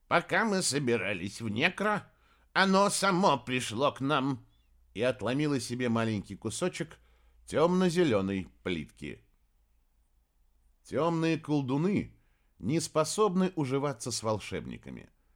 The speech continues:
Слишком уж они разные. И как бы тёмные ни старались сдерживаться — какой бы силой себя ни связывали, какие бы обещания ни давали, рано или поздно ярость, ненависть и злоба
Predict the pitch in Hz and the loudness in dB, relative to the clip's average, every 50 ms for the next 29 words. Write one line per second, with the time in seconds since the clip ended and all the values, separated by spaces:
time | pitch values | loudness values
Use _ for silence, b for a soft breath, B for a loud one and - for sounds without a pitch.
0 | _ _ _ _ _ - - - 135 175 220 240 - - - 170 180 190 185 170 | _ _ _ _ _ -10 -6 -2 0 2 2 2 0 0 -2 0 2 2 2 2
1 | - - 156 156 156 151 139 123 120 117 92 76 - 73 71 64 50 50 50 _ | 2 2 0 2 2 4 4 4 4 4 4 2 -2 -6 -10 -12 -12 -16 -20 _
2 | _ _ _ _ _ _ _ _ _ _ _ - 98 113 113 123 123 123 107 101 | _ _ _ _ _ _ _ _ _ _ _ -8 -8 -6 -2 -2 -2 -2 0 -2
3 | 117 113 113 - 120 123 113 107 110 107 104 101 107 101 - - 107 104 98 92 | -2 -2 0 0 0 2 2 2 0 0 0 -2 -2 -4 -6 -4 -2 0 0 0
4 | 80 73 76 73 65 62 62 57 - 117 139 143 113 90 90 78 76 - - - | 0 -2 -4 -8 -8 -12 -14 -8 -4 -2 -2 -2 -2 -4 -6 -6 -6 -8 -10 -12
5 | - - - - _ _ _ _ _ _ _ _ _ _ - 117 127 107 - 190 | -12 -12 -16 -16 _ _ _ _ _ _ _ _ _ _ -4 -4 -4 0 2 4
6 | 190 180 160 175 175 - - - 190 190 175 165 156 117 - - 131 131 131 120 | 4 6 4 2 2 2 -2 -2 0 0 2 2 0 0 -2 -6 -2 0 0 2
7 | 110 110 98 - - 87 104 147 156 139 117 104 104 90 80 73 62 - - _ | 2 0 -2 -4 -4 -2 2 2 2 2 2 0 -2 -4 -4 -6 -8 -10 -16 _
8 | _ _ _ _ _ _ _ - 107 107 113 - 131 131 131 123 120 123 123 117 | _ _ _ _ _ _ _ -6 -6 -6 -4 -2 0 0 2 4 6 4 6 4
9 | 117 120 113 - - - 113 131 131 120 101 82 76 71 67 69 71 64 71 71 | 2 0 -2 -4 -4 0 2 2 2 2 2 0 -4 -6 -6 -8 -8 -8 -8 -4
10 | 73 98 117 120 117 101 73 - - _ _ _ _ _ _ _ _ _ - 85 | 0 0 2 2 2 0 -2 -4 -8 _ _ _ _ _ _ _ _ _ -8 -4
11 | 92 120 147 160 160 156 156 147 143 139 139 123 117 131 156 170 156 131 101 71 | 0 2 4 4 4 4 4 4 4 2 2 0 -2 0 4 4 6 4 4 0
12 | 76 76 67 55 - - _ _ - 71 69 85 113 123 127 131 123 120 113 104 | -4 -8 -10 -10 -14 -18 _ _ -16 -12 -6 0 2 4 4 4 4 4 2 -2
13 | - - - - - - 76 85 104 123 127 120 110 104 98 90 - - - 95 | -4 -10 -12 -16 -16 -10 -8 -4 -2 0 0 0 0 0 -2 -4 -6 -8 -8 -8
14 | 95 90 90 95 117 143 143 127 127 131 123 104 b | -6 -6 -4 0 0 0 2 4 6 4 4 4 b